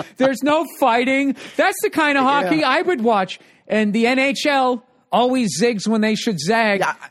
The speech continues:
Speaker 1: They listen to that shit.
Speaker 2: Yeah.
Speaker 1: I
Speaker 2: I
Speaker 1: will,
Speaker 2: re-
Speaker 1: I will tell you this, as, as frustrating as that is.
Speaker 2: Uh-huh.
Speaker 1: And by the way, last night when I was in, we, the place where we performed was where the Penguins play.
Speaker 2: Oh, okay.
Speaker 1: Uh, they, they had the, the, they sold the arena, right?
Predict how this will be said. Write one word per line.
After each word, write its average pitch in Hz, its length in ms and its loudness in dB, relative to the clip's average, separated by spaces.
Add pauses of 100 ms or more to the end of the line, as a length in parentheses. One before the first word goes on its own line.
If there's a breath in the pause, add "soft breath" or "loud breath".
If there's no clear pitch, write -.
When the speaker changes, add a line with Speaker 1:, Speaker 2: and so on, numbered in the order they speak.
Speaker 1:
They 233 200 2
listen 262 520 0
to 233 100 2
that 175 240 0
shit. 151 260 0
Speaker 2:
Yeah. 110 240 -4
Speaker 1:
I 185 100 2
Speaker 2:
I - 40 4
Speaker 1:
will, 302 100 2
Speaker 2:
re- 277 80 -2
Speaker 1:
I 254 120 0
will 269 120 0
tell 269 140 0
you 233 40 0
this, 185 200 -2
as, 170 180 -6
as 202 180 -2
frustrating 233 520 -2
as 190 80 -2
that 170 180 0
is. 123 240 -4
Speaker 2:
Uh-huh. 87 280 -16 (420)
Speaker 1:
And 180 100 0
by 208 140 2
the 208 80 0
way, 180 100 2
last 165 300 -2
night 175 100 0
when 156 140 -2
I 151 40 0
was 143 160 -4
in, 151 240 -2 (120)
we, 165 140 -2
the 170 200 -6
place 180 260 -4
where 180 60 -2
we 160 60 -2
performed 160 500 -6
was 139 240 -6
where 147 100 -4
the 123 80 -6
Penguins 147 380 -6
play. 170 320 -4
Speaker 2:
Oh, 101 340 -8
okay. 80 340 -18 (100)
Speaker 1:
Uh, 131 340 -6
they, 131 220 -4
they 131 160 -6
had 135 160 -4
the, 131 100 -6
the, 131 240 -6
they 127 260 -10
sold 143 300 -6
the 135 120 -4
arena, 123 360 -6
right? 123 220 -6